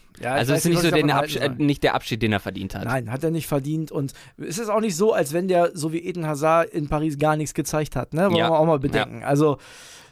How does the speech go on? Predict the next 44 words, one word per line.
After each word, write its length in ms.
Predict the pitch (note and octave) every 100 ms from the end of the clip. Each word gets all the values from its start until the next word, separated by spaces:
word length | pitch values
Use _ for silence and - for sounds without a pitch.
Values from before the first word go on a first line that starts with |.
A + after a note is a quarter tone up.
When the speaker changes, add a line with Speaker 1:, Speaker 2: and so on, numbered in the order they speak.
| -
Speaker 1:
ja. 360 | D3 D3+ D3 A#2+
Speaker 2:
Was 220 | C3+ C3+
glaubst 320 | C#3+ D3+ -
du, 80 | F3+
was 120 | C#3+
macht 200 | D3 D3
er? 180 | E3 F3 _ _ - -
Speaker 1:
Saudi-Arabien. 720 | - F2+ E2+ - - - - - _ -
Speaker 2:
Ja? 140 | A#2 D#3 G3
Speaker 1:
Ja, 240 | - F#2
der 100 | F#2+ F#2+
geht 120 | -
nicht 120 | -
zurück 160 | A#2 G2
nach 80 |
Barcelona. 500 | - - - - - - _ -
Kann 120 | D3
ich 60 | C#3
mir 100 | C3+
nicht 120 | A2+
vorstellen. 340 | A2+ A2 A2+
Der 80 | B2+
nimmt 100 | C#3+
Speaker 2:
Nee, 60 | F3
Speaker 1:
die 40 | G3
Speaker 2:
das 80 | D3+
Speaker 1:
Toten 40 |
Speaker 2:
glaub 120 | D#3+ D#3+
ich 80 | C#3+
auch 60 |
Speaker 1:
mit. 80 | E3
Speaker 2:
nicht, 160 | E3 D3
aber, 280 | C#3+ C#3 - _ _ _ _ _ -
also, 200 | D3+ D#3+ -
ich 240 | E3+ C3+ C3
wünsche 280 | F3+ G#3+
es 140 | F3+ -
mir 140 | D#3+
einfach 200 | C#3 C#3+
für 100 | -
das 120 | C#3
Fußballerherz 760 | - D#3+ - C#3 C3+ A#2+ A#2 -
Inter 240 | C#3+ B2+
Miami. 440 | G#2+ G2 F#2+ F#2